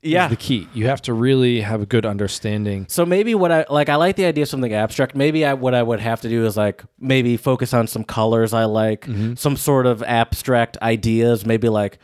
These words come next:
Speaker 1: or not, uh, like, abstract, maybe, like, ooh, I like, maybe say, like, "Oh, I like Mondrian," for example.
Speaker 2: Right.
Speaker 1: I don't know. That's just something I made up, but
Speaker 2: Why, why is it only picking up my face?
Speaker 1: Because you're white, Chad, okay?
Speaker 2: What?
Speaker 1: That's why we have this here.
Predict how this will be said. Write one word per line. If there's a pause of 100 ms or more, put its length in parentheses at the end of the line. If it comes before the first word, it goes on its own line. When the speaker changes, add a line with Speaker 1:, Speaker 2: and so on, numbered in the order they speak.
Speaker 1:
or
not,
uh,
like,
abstract,
maybe,
like,
ooh,
I
like,
maybe
say,
like,
"Oh,
I
like
Mondrian,"
for
example.
Speaker 2:
Right. (160)
Speaker 1:
I
don't
know.
That's
just
something
I
made
up,
but
Speaker 2:
Why,
why
is
it
only
picking
up
my
face? (1040)
Speaker 1:
Because
you're
white,
Chad,
okay? (240)
Speaker 2:
What? (800)
Speaker 1:
That's
why
we
have
this
here.